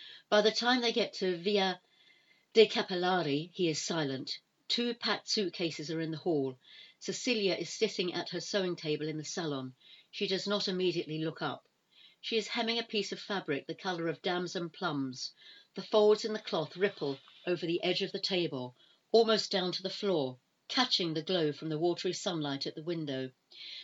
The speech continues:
She snips the thread with a pair of scissors, straightens up. "Finish," she says, and looks at them over the top of her round-rimmed reading glasses. She stares at the exhausted, tear-stained child.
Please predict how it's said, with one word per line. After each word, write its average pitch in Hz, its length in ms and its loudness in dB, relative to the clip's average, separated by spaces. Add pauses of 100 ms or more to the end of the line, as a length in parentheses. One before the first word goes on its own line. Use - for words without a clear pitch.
She - 160 0
snips - 380 -2
the 220 100 -6
thread 180 280 2
with 175 140 -2
a 180 60 -4
pair 185 260 -2
of 170 80 -2
scissors, 151 400 -2
straightens 175 480 -2
up. 139 260 -4 (720)
"Finish," 214 340 2
she - 120 0
says, 147 320 -4
and 156 140 -2
looks 196 200 -2
at 151 120 -6
them 135 260 -4
over 165 180 -2
the 156 100 -6
top 175 240 -6
of - 100 -10
her 160 180 -4
round-rimmed 156 800 -2 (240)
reading 151 280 2
glasses. 131 560 -4 (360)
She 196 180 -4
stares 190 420 0
at - 120 -8
the 170 80 0
exhausted, 160 580 0
tear-stained 165 680 -2
child. 135 480 -4